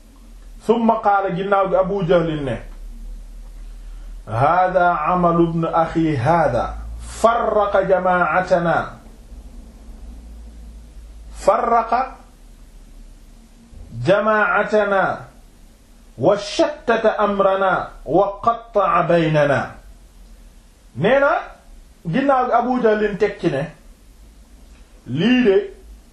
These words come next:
liggéeyu doomi mbokki kii la hada lii de amalu ibn akhi yow Utba li mu fi nekk jooy suñu àndandoo bii ñu àndal di Al Abbas ibn Abdul Muttalib mii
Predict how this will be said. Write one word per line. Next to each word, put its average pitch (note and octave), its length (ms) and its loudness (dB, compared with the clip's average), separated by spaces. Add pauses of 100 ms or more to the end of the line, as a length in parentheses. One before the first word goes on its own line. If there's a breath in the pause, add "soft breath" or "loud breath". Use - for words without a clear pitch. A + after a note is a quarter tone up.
(640)
liggéeyu F3+ 720 2
doomi D#3 500 2 (160)
mbokki C#3+ 480 0 (120)
kii F3+ 280 0
la C#3 100 2 (800)
hada F3 600 2
lii A3+ 260 4
de F3 100 4 (200)
amalu E3+ 480 2
ibn D#3+ 260 -2
akhi C#3 400 -2
yow E3 360 2
Utba C3 260 0
li C3 120 0
mu D#3 80 -6
fi D3 140 -8
nekk C#3+ 200 -6 (200)
jooy G#2 200 -2 (340)
suñu D3+ 280 -6
àndandoo B2 580 0
bii B2+ 220 -2
ñu C3+ 60 -4
àndal B2 380 -2
di B2 60 0
Al C3 160 2
Abbas B2+ 420 0
ibn B2+ 180 -6
Abdul A#2+ 320 0
Muttalib A2+ 500 -4
mii D3 340 2